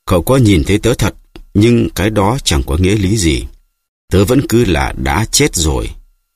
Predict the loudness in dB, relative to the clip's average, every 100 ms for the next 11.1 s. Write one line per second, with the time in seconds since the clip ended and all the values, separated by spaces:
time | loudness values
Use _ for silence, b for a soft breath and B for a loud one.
0 | _ -2 2 2 0 -2 0 -2 -2 -2
1 | -4 -4 -8 -8 -14 _ _ _ _ _
2 | _ _ _ _ _ _ _ _ 0 2
3 | 2 0 -6 -4 -2 -2 -2 -2 -2 -4
4 | -4 -2 -2 0 -2 -8 -10 -4 0 0
5 | -2 -2 0 2 2 2 0 -2 -4 -4
6 | -8 -14 _ _ _ _ _ -2 -2 2
7 | 0 2 2 2 2 0 -2 -8 -2 0
8 | 0 0 0 0 0 0 0 -2 -12 _
9 | _ -16 B B 0 2 2 4 2 2
10 | 0 -2 -6 -2 2 4 2 2 0 -4
11 | -4